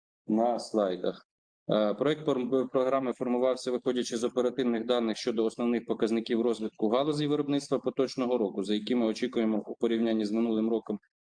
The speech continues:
індекс виробництва промислової продукції сто сім і один відсотка та сільського господарства сто один і один. Очікуємо на десять відсотків, е, більший ріст капітальних інвестицій за рахунок усіх джерел фінансування.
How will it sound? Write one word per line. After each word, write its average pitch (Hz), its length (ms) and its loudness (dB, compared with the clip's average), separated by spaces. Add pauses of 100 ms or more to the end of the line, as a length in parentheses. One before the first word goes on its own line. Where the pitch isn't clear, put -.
індекс 127 420 0
виробництва 120 480 0
промислової 117 520 0
продукції 110 500 -4
сто 120 160 0
сім 120 260 0
і 117 40 4
один 135 240 -2
відсотка 156 440 -2
та 117 180 0
сільського 117 360 -2
господарства 131 600 -2 (260)
сто - 180 0
один 139 240 2
і 135 80 0
один. 117 360 -2 (320)
Очікуємо 135 480 0
на 123 120 0
десять 127 380 -2
відсотків, 120 600 -2
е, 107 320 0
більший 120 340 -2
ріст 117 220 -2
капітальних 131 600 -2
інвестицій 127 560 0
за 113 140 2
рахунок 120 500 -4
усіх 123 360 -2
джерел 110 320 0
фінансування. 107 680 -2